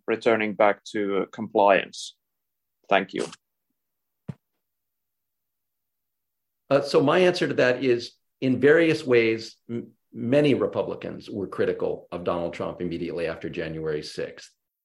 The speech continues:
Speaker 2: And so while there were some who tur-, completely turned the other way, most of them recognized, I mean, Kevin McCarthy is an example. Mitch McConnell is another example. They all said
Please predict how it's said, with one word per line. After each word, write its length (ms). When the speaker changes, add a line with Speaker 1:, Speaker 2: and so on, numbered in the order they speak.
Speaker 2:
And 240
so 580
while 200
there 100
were 100
some 380
who 160
tur-, 220
completely 420
turned 260
the 120
other 160
way, 200
most 460
of 100
them 280
recognized, 440
I 40
mean, 160
Kevin 300
McCarthy 460
is 120
an 100
example. 500
Mitch 240
McConnell 520
is 80
another 320
example. 480
They 100
all 180
said 720